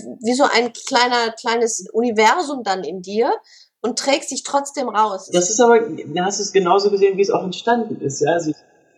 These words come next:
Speaker 2: ich gucke nach diesem stimmigen Universum und dann wird es einmal leicht und dann passiert wirklich das, wo die Verbindung von, deswegen ist es ganz schwierig für mich, dir nur einen, einen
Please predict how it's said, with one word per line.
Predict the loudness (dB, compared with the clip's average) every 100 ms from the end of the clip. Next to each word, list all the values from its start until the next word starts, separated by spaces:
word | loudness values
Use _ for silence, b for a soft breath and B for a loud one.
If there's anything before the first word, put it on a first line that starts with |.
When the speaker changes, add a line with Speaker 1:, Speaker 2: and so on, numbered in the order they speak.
| _
Speaker 2:
ich | -20 0
gucke | 0 2
nach | 2 0 -4
diesem | -10 -10 -8 -8 -10 _ _ _ _ _ _ _
stimmigen | -6 0 4 4 2 -2
Universum | -2 0 2 2 2 2
und | 2
dann | 0 -2
wird | -4
es | -6 _ -6
einmal | -2 0
leicht | 2 2 0 -4
und | -8 -2
dann | 2 2
passiert | 0 2 2 4
wirklich | 2 2 0
das, | 2 2 0 -2
wo | 0
die | 0
Verbindung | 0 0 4 4 4 2 0
von, | 0 0 -4 _ _ -4
deswegen | 0 4 4
ist | 2
es | 0
ganz | 0 0 -4 -6
schwierig | 2 4 4 2
für | 0
mich, | 0 -4 -2
dir | 0 2 4
nur | 4 2 -2 -12 -4
einen, | -2 0 -2
einen | 0 0 0 -2